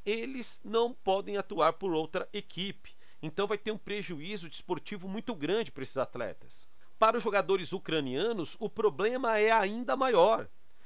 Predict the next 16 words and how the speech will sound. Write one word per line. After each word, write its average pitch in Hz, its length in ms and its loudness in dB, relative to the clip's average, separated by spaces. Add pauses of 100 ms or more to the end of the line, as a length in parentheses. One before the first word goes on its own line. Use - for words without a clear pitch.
(160)
Eles 240 300 -4
podem 277 360 4
ser - 180 0
convocados 180 600 0
pelas 196 260 -2
Forças 214 340 -2
Armadas 139 440 4
do 143 80 -6
país 208 480 2
para 247 220 2
lutar 139 520 2 (220)
com 254 260 10
armas 240 640 6 (440)
na 208 240 4
resistência 185 680 -2
ucraniana. 151 680 -2